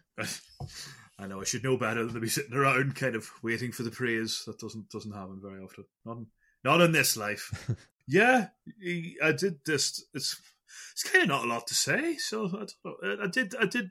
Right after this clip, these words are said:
Speaker 1: the things. I think it's interesting that I'm just going back to type, reverting to type after all my checking and trying out different weapons and
Speaker 2: Yeah, straight back to the
Speaker 1: um,
Speaker 2: moon
Speaker 1: yeah.
Speaker 2: veil.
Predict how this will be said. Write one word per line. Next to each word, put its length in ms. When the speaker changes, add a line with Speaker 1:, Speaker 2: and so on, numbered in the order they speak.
Speaker 1:
the 160
things. 420
I 80
think 220
it's 160
interesting 580
that 80
I'm 80
just 220
going 240
back 240
to 120
type, 300
reverting 460
to 100
type 300
after 380
all 180
my 220
checking 480
and 120
trying 380
out 180
different 320
weapons 720
and 200
Speaker 2:
Yeah, 420
straight 420
back 140
to 60
the 60
Speaker 1:
um, 60
Speaker 2:
moon 200
Speaker 1:
yeah. 40
Speaker 2:
veil. 260